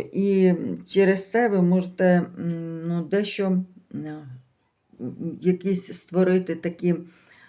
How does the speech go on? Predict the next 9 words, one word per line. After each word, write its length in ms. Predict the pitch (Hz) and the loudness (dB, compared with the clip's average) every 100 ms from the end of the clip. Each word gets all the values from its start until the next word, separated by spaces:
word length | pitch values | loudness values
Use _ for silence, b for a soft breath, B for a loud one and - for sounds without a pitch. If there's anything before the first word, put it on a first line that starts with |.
| B B - | B B -12
е, 380 | 156 156 151 - | -10 -8 -8 -10
спілкування 840 | - - 185 185 180 196 262 294 214 | -10 2 2 4 2 4 2 2 2
з 80 | 185 | 0
оточуючими, 840 | 180 175 170 170 160 - 160 160 | 0 0 0 -2 -4 -4 -8 -8
коли 280 | - 170 170 | -4 0 0
вас 300 | 180 208 175 | 0 -2 -4
можуть 320 | 170 180 185 | -4 -4 -4
не 180 | 170 180 | 0 2
розуміти. 760 | 175 175 170 160 160 - 180 | 2 -2 -6 -8 -10 -12 -12